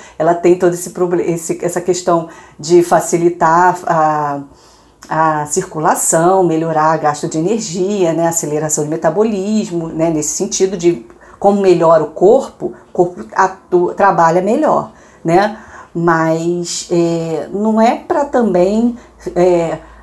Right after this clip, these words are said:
fa-, fa-, é, usar água com limão como uma bengala pra emagrecimento, não é assim, né?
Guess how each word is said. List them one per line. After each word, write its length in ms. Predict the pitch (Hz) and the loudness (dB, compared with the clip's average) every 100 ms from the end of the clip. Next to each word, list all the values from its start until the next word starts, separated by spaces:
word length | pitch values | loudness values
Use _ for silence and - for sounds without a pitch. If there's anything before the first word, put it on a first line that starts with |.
| - | -20
fa-, 400 | - 185 175 170 | -2 2 2 2
fa-, 300 | - 175 156 | 0 0 2
é, 300 | 160 160 151 151 - - - - - - | 0 -2 -4 -6 -12 -20 -20 -20 -14 -4
usar 480 | 196 147 175 208 220 | -2 2 4 4 4
água 160 | 208 | 2
com 100 | 208 | 0
limão 200 | 180 175 | 2 2
como 120 | 185 | 4
uma 140 | 220 214 | 4 4
bengala 440 | 240 269 208 208 | 4 2 4 2
pra 100 | 220 | 0
emagrecimento, 720 | 208 214 214 294 302 143 - | -2 -2 -2 0 -2 -2 -6
não 160 | 147 151 | -6 -4
é 120 | 156 | -2
assim, 440 | 220 - 247 117 - _ - | -2 0 0 -2 -12 _ -2
né? 320 | 156 208 | 0 0